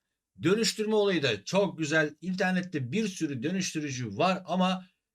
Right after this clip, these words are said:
eee, online olarak bu elinizin altında olması da güzel bir şey. Burada dönüştürmek istediğiniz herhangi bir şeyi,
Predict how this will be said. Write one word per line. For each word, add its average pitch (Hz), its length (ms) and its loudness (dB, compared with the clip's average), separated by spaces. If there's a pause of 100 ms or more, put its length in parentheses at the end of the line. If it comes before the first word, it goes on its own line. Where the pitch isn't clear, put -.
(140)
eee, 127 960 0
online 185 500 2
olarak 156 300 4
bu 170 100 -2
elinizin 175 460 -2
altında 170 520 -2
olması 147 520 2
da 175 160 -2
güzel 151 560 -2
bir 123 60 -4
şey. 185 340 -4 (220)
Burada 185 340 2
dönüştürmek 208 640 2
istediğiniz 143 520 -4
herhangi 180 480 0
bir 180 120 -4
şeyi, 147 440 -2